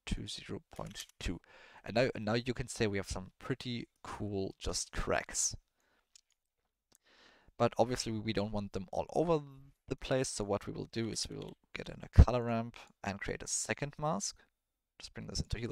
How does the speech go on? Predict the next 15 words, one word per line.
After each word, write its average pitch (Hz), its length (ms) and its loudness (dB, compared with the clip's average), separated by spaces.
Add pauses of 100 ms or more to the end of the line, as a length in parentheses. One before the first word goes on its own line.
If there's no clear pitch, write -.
so, - 140 -10
so, 98 280 -4 (120)
so 104 100 -4 (240)
that 101 120 0
we 98 80 2
have 95 180 0
less, 95 240 0
like, 90 180 2
just - 280 -4
dis-, - 180 -10 (400)
random 98 280 2
dis-, - 360 0
disturbance 117 600 4
all 113 300 2
over. 113 340 0